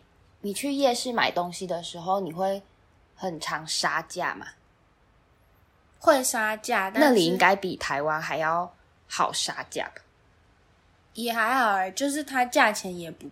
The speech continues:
Speaker 2: 贵啊。
Speaker 1: 嗯。
Speaker 2: 所以就是买，主要是买东西的时候，吃的东西都不会杀价了，主要是比如说你买包包啊，
Speaker 1: 嗯。
Speaker 2: 或衣服的时候就会杀价。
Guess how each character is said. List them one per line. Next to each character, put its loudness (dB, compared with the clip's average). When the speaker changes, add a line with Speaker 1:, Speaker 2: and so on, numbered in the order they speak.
Speaker 2:
贵 -4
啊。 -16
Speaker 1:
嗯。 -4
Speaker 2:
所 -4
以 -6
就 -10
是 -10
买， -2
主 -8
要 4
是 -2
买 -2
东 -8
西 -6
的 -10
时 -10
候， -12
吃 2
的 8
东 0
西 -6
都 0
不 -10
会 -4
杀 -8
价 -6
了， -14
主 -8
要 -4
是 -8
比 -12
如 -10
说 -10
你 -10
买 -10
包 -6
包 -8
啊， -10
Speaker 1:
嗯。 -6
Speaker 2:
或 -6
衣 -8
服 -14
的 -12
时 -14
候 -14
就 -6
会 -6
杀 -8
价。 -10